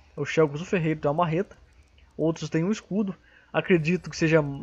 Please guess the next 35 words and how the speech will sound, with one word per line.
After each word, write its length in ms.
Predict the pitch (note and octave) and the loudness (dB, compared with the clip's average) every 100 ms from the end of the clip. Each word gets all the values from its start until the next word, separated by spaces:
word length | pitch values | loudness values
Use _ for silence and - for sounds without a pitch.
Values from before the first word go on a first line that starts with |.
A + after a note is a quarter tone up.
| C#3+ | -4
esse 160 | C#3 | 0
da 100 | D3+ | 2
marreta 320 | D#3 D3+ D#3 | 4 4 2
seja 200 | - D3 | 0 -2
mais 520 | D3 D3+ D3+ C#3+ - - - - - - - - | 2 2 2 -2 -10 -16 -20 -20 -20 -20 -20 -12
um 140 | D3 | -2
lacaio 840 | D3+ D3 - D#3 D3+ D3+ D3 C3+ B2+ - - - - | 2 2 4 6 8 6 2 0 -6 -14 -20 -20 -4
com 60 | |
a 40 | D3 | -2
intenção 380 | E3 D3+ - D3 | 0 -2 -2 -4
de 100 | D3 | 0
dar, 360 | D3+ D3 D3 | 4 4 4
fazer 460 | C#3 C#3+ C#3+ D3+ C#3 - | 2 0 2 0 -2 -10
itens 500 | F3 E3+ E3 D3+ C#3+ | -14 -6 -4 -4 -6
que 140 | - D3+ | -10 -2
dê 100 | D#3+ | 0
mais 560 | D#3 F3+ D#3 - - - _ _ _ _ | 4 2 0 -8 -18 -20 _ _ _ _
dano, 320 | C#3+ D3 G#3 | -4 4 6
no 140 | A3+ D#3 | 6 2
caso. 360 | E3+ A3 B3+ - - - - _ _ - | 4 4 2 -8 -20 -20 -20 _ _ -8
E 240 | A3 A3+ - | -4 -4 -6
os 420 | G#3 G#3+ G3+ - - - | -8 -6 -6 -8 -14 -12
que, 80 | G3+ | -4
no 60 | |
caso, 220 | F3 F3+ | 4 4
que 60 | F3+ | 4
tenha 180 | F#3+ F#3 | 2 2
o 40 | |
escudo 500 | E3+ - - F#3 F#3 | 0 -6 -4 -4 -4
que 60 | E3+ | -4
dê 100 | E3+ | 0
mais 140 | E3+ | 0
proteção, 600 | E3 F#3 E3+ - E3 D#3 - | 0 -2 -4 2 2 2 0
ou 320 | D#3+ G3 F3+ D3+ D3+ | 2 2 0 -6 -6
vice-versa, 720 | E3 - C#3 D3+ D#3+ - | -6 -4 0 2 2 0